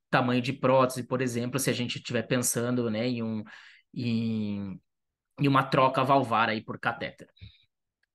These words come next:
Pode usar também o, o Live três D, né? Então, que dá uma, uma resolução temporal maior,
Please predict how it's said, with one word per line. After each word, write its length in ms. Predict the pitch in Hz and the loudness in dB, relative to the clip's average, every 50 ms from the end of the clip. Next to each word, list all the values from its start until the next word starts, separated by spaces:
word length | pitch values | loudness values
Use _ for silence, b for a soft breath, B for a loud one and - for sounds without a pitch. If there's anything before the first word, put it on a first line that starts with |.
| _ _ | _ _
Pode 220 | - 165 170 180 190 | 4 4 6 6 6
usar 300 | 175 147 175 180 180 185 | 6 6 6 6 6 6
também 380 | 180 196 175 165 175 175 175 | 6 4 6 6 6 6 6
o, 60 | 175 170 | 6 8
o 460 | 165 160 160 156 151 151 156 156 151 | 8 8 8 8 8 6 6 6 6
Live 380 | 151 151 151 156 156 147 151 | 6 8 8 6 6 4 2
três 300 | - 170 165 160 156 139 | 2 2 4 4 2 2
D, 240 | 127 143 156 208 262 240 | 0 0 0 2 2 2
né? 280 | 175 139 156 196 233 | 0 0 0 0 0
Então, 320 | 208 170 165 - 139 143 139 | -2 -2 -2 0 -2 -2 -2
que 100 | - 143 | -2 -2
dá 140 | 139 135 | 0 2
uma, 300 | 139 139 139 135 135 131 | 2 2 2 2 2 2
uma 440 | 127 127 131 131 127 123 123 123 120 | 0 -2 -2 -2 -2 -2 -2 -2 -4
resolução 540 | - 143 139 131 139 139 135 - 139 131 127 | -4 -4 -2 0 0 0 0 0 -2 -4 -2
temporal 560 | - 143 135 135 - 139 135 131 127 127 127 | -2 -2 -2 -2 0 0 2 4 4 4 4
maior, 580 | 139 160 185 175 139 131 127 135 175 - B | 4 4 4 4 4 4 4 4 4 4 B